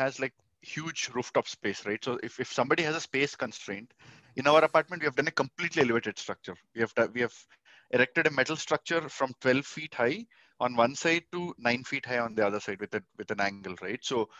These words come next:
so with that, we have complete rooftop terrace available for us because ours is a high rise with a fourteen floored apartment, which is in the, you know, commercial sa-, in the white, in the Whitefield on the main road. We don't have too much space, right? So on the rooftop terrace. So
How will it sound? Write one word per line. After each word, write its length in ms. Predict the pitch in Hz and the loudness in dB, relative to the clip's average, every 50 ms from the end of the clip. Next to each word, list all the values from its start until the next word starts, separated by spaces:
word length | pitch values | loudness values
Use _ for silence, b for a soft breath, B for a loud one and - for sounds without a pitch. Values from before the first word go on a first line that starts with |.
| B B B B B B B | B B B B B B B
so 120 | - - 165 | -8 -6 -4
with 120 | 151 156 | 0 4
that, 240 | - 170 185 196 180 | 6 6 6 6 4
we 80 | 180 180 | 4 2
have 160 | 185 180 - | 2 4 2
complete 540 | - 147 143 _ _ _ - 180 196 - - | -2 -4 -4 _ _ _ -4 -4 -4 -4 -4
rooftop 380 | 151 147 - - 151 143 - | -8 -4 0 2 0 2 2
terrace 240 | - 139 127 147 - | 0 0 0 0 2
available 380 | 135 117 120 120 123 117 127 120 | 2 2 2 2 0 0 -2 -2
for 180 | - 117 98 | 0 2 2
us 160 | 107 170 196 | 2 2 0
because 440 | 175 151 160 156 175 165 165 - - - | -2 -4 -2 0 -2 -2 -2 -6 -2 2
ours 260 | 123 127 139 - - | 4 4 4 2 0
is 120 | 160 151 | -2 -2
a 40 | 160 | -2
high 220 | - 120 110 110 | 0 2 2 2
rise 260 | 117 139 165 180 - - | 2 0 -2 -4 -6 -8
with 120 | 139 - _ - | -10 -6 _ 4
a 200 | 117 107 107 120 B B B B B B B B | 4 4 4 2 B B B B B B B B
fourteen 320 | - - 151 151 165 175 165 | 2 6 6 6 6 6 4
floored 240 | - 175 165 160 147 | 4 4 6 6 6
apartment, 680 | 131 - 131 120 120 - 147 156 160 180 180 175 165 151 | 6 8 6 6 6 4 0 0 0 0 0 -4 -4 -2
which 180 | 151 143 - 147 | -2 -2 0 -2
is 360 | 147 135 - - - - - - - _ _ _ _ - | -4 -4 -6 -8 -10 -12 -16 -20 -20 _ _ _ _ -8
in 320 | 110 101 - - - 120 | -8 -8 -6 -6 0 2
the, 220 | 120 117 110 120 - - 117 110 127 | 4 4 4 2 -2 -8 -12 -8 -6
you 100 | 120 117 | -4 -2
know, 280 | 117 113 110 107 101 - _ _ - - _ _ _ _ _ _ | 0 0 0 0 -2 -8 _ _ -20 -20 _ _ _ _ _ _
commercial 420 | - 127 127 123 120 - 143 131 | 0 2 2 2 2 2 0 0
sa-, 200 | 120 - 120 113 | 2 2 4 4
in 360 | 110 101 120 107 85 120 120 | 4 4 4 2 2 0 2
the 100 | 117 113 | 2 0
white, 300 | 107 - 98 117 117 120 95 | 0 2 4 4 4 4 2
in 220 | 101 131 127 131 | -2 -8 0 2
the 60 | 131 | 6
Whitefield 420 | 127 127 123 123 - - 143 127 127 | 6 6 6 4 2 0 2 4 4
on 80 | 123 | 6
the 80 | 123 117 | 6 6
main 180 | 113 120 135 143 | 4 4 6 6
road. 160 | 127 135 - B B B B B B B - | 6 4 4 B B B B B B B 6
We 80 | 147 | 6
don't 120 | 151 180 185 | 8 8 8
have 180 | 185 180 - - | 6 4 4 4
too 100 | 175 175 | 4 6
much 200 | 165 170 170 - | 6 4 4 2
space, 600 | - - - - - 120 113 104 - - - - | 0 -4 0 4 6 6 6 4 2 -4 -8 -2
right? 240 | - 98 101 117 113 | 0 0 0 0 0
So 440 | - - 120 117 117 117 117 117 - | 2 2 2 2 2 2 2 2 4
on 140 | - 120 120 | 4 4 4
the 80 | 120 120 | 4 2
rooftop 300 | 120 - - 110 104 - | 2 2 2 0 0 0
terrace. 220 | 98 92 98 92 | -2 -4 -4 -4
So 220 | - - 107 101 | -2 -2 -2 -2